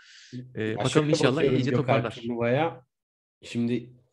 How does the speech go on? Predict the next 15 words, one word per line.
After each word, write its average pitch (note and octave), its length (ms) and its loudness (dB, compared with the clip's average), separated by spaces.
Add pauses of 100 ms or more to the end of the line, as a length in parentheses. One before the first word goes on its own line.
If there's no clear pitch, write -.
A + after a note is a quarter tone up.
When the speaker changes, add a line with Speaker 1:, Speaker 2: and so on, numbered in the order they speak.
(200)
Speaker 2:
Bogota'daki D3+ 840 4
turnuvanın D3 720 0
ortamını, C#3 540 0
ambiyansını C3 720 0
değerlendiriyorum. G#2+ 1080 -2 (260)
Ve B2+ 60 2
oradaki C3 460 4
katılımcı C#3+ 520 -2
sıralamaları D3 840 0
da, F#3+ 300 0 (120)
e, A2+ 380 -4 (320)
bir D#3 240 6
numaralı C3 340 6
seri C3+ 320 0
başı F3+ 500 -4